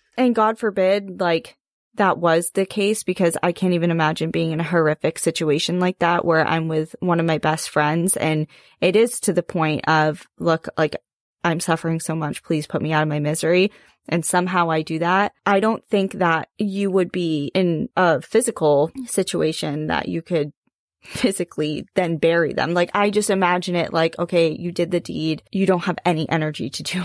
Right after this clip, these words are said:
<laughs> anything else. Like, how are you gonna completely bury them? Burying someone when you're at the top of your physical game is already hard enough, I would imagine. I don't know. But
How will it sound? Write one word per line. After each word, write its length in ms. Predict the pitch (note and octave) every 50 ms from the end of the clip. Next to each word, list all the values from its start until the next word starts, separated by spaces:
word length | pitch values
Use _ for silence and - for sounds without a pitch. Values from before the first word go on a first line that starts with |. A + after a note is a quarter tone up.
| -
<laughs> 100 | - -
anything 320 | G#3 F#3+ - - F#3+ D3 -
else. 340 | D#3+ E3 - - - - -
Like, 160 | - - -
how 220 | - - F3+ E3+
are 60 | E3+
you 160 | E3+ D#3+ D#3+ D#3
gonna 300 | E3+ D#3+ D#3 D3 C#3+ C#3+ - - - - - _ _ -
completely 480 | - E3+ - - F3+ - - B2 D3
bury 340 | - - D3+ D#3+ E3+ D3+ D3
them? 220 | - - C#3 D3+ E3
Burying 440 | - F3+ F#3+ G#3 G#3 G#3 G3+ G3 G#3
someone 600 | - G3+ F#3+ G3 F#3+ F3+ F3+ F3 F3 F3 F3 -
when 320 | - F3+ F#3 F#3+ F#3 F3+ E3+
you're 480 | E3+ E3 D#3+ D#3 D3+ D3+ D3+ E3+ F#3+ - -
at 140 | F#3+ F3 -
the 120 | F3+ F3+
top 300 | - - F#3 E3+ E3+ - F3+
of 60 | E3
your 120 | D3+ C#3
physical 420 | - - F3 - E3+ - - D#3+ D#3
game 280 | - F#3 G#3 G3+ E3+
is 140 | B2+ A2+ -
already 280 | - C#3+ D#3 D3 C#3+ D#3
hard 280 | - - C#3+ C#3 A#2
enough, 580 | G#2+ - - - - F#3+ - - - - - - _ _
I 100 | G#3 G#3
would 160 | F#3 F#3+ F#3+
imagine. 520 | F#3 E3+ F#3 F3 D#3 E3+ D#3 - C#3+ C#3 D3
I 180 | - F3+ F3+
don't 300 | E3+ F3+ - - - -
know. 440 | - D#3 C#3+ - F#2 - - G3 G3+ _ _ _ _ _ _ - - _ _ _
But 360 | _ F#3+ C#3 B2 - - -